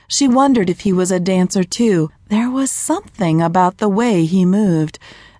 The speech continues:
As if it mattered, Brandy reminded herself. She eyed his cable-stitch sweater and houndstooth check trousers.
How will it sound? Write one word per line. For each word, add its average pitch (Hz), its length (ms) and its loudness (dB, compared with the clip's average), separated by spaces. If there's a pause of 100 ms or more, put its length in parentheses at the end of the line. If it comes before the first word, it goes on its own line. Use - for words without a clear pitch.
As 175 220 0
if 180 140 -4
it 165 140 -4
mattered, 185 760 0
Brandy 160 360 0
reminded 165 540 0
herself. 151 540 -2 (260)
She 269 300 0
eyed 262 360 2
his 185 200 0
cable-stitch 190 800 -2
sweater 180 640 -2
and 202 140 2
houndstooth 214 800 0
check 202 300 -4
trousers. 202 640 0